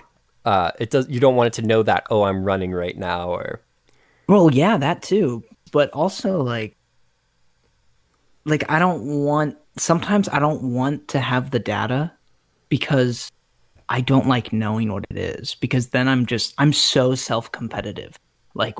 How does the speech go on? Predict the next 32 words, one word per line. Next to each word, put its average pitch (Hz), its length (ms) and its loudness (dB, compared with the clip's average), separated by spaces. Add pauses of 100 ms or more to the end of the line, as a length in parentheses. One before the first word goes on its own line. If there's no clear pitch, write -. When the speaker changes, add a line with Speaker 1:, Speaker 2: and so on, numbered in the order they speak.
Speaker 2:
Mm-hmm. 143 120 2
Speaker 1:
especially 131 720 -2
whenever 123 300 -2
I 110 120 -4
go 107 180 -6
run, 107 420 -6 (300)
like, 117 300 -2 (220)
I, 117 520 0 (240)
I 135 260 -2
always, 139 520 4
if 139 120 -2
I 120 80 2
have 135 160 0
my 160 120 0
watch, 127 500 -2
I 120 140 -2
know 131 720 0
my 120 140 0
<laughs> - 0 -
exact 147 640 0
pace 139 420 0
usually 117 580 -4 (260)
'cause 131 140 2
I 127 80 4
look 131 240 2
down 185 240 4
at 127 120 0
it 101 120 -8
too - 160 -10
much, - 340 -12
and 123 160 -8
I 135 140 -8